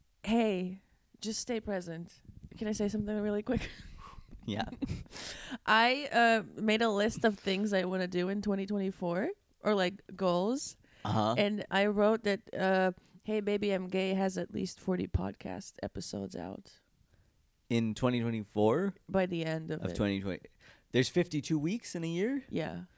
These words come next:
Speaker 2: So we just have to get, like, the majority.
Speaker 1: I think it was forty or thirty. I think I wanted to write forty, and then I looked
Speaker 2: You,
Speaker 1: up how many
Speaker 2: uh, <laughs>
Speaker 1: weeks
Speaker 2: and
Speaker 1: are in a
Speaker 2: you're
Speaker 1: year, and I
Speaker 2: like,
Speaker 1: was like,
Speaker 2: Let's do
Speaker 1: "Thirty."
Speaker 2: thirty. <laughs> Well, you never know.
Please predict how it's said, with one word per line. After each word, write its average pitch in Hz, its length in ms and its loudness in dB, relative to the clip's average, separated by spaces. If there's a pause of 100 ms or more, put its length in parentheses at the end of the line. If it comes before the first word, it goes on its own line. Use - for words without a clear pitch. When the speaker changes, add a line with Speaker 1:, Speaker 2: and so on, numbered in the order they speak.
(140)
Speaker 2:
So 123 160 2
we 135 100 6
just 139 220 4
have 139 180 6
to 127 120 0
get, 117 420 4 (220)
like, 107 240 0
the 104 80 0
majority. 104 1000 6 (640)
Speaker 1:
I - 80 0
think 240 240 -2
it 226 60 2
was 226 120 2
forty 247 320 4
or 196 140 4
thirty. 175 580 -2
I - 80 0
think 240 240 -2
I 233 140 2
wanted 214 400 2
to 240 100 -4
write 226 180 0
forty, 226 440 4
and 208 100 -2
then 196 100 2
I 185 100 2
looked 185 200 2
Speaker 2:
You, 202 60 4
Speaker 1:
up 202 80 -2
how 208 120 6
many 196 200 2
Speaker 2:
uh, 196 40 0
<laughs> 185 60 2
Speaker 1:
weeks - 260 8
Speaker 2:
and 247 120 12
Speaker 1:
are 240 60 12
in 233 80 10
a 240 40 12
Speaker 2:
you're 233 220 12
Speaker 1:
year, 254 100 12
and - 0 -
I 240 40 10
Speaker 2:
like, 240 40 12
Speaker 1:
was 233 100 10
like, 233 100 8
Speaker 2:
Let's 180 140 4
do 151 140 -10
Speaker 1:
"Thirty." 196 720 10
Speaker 2:
thirty. 254 880 4
<laughs> 196 60 -12 (460)
Well, 202 80 0
you 285 100 -2
never 539 200 6 (100)
know. 180 500 6